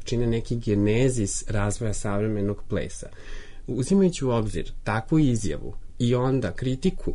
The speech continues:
koja je napisana, meni samo potvrđuje da ovde objektivna kritička pozicija izostaje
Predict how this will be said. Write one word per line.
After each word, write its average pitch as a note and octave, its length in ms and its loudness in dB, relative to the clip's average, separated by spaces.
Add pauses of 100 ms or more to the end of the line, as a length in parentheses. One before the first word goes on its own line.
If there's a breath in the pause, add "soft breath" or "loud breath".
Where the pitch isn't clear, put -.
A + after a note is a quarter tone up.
koja A2 180 0
je A2 60 4
napisana, A2+ 840 -2 (400 loud breath)
meni A#2+ 420 4
samo B2+ 360 0
potvrđuje G#2 640 -2
da G2 160 -2
ovde A2 360 0
objektivna A#2 840 0 (100)
kritička - 680 -4
pozicija G2 640 -2
izostaje G#2+ 760 -2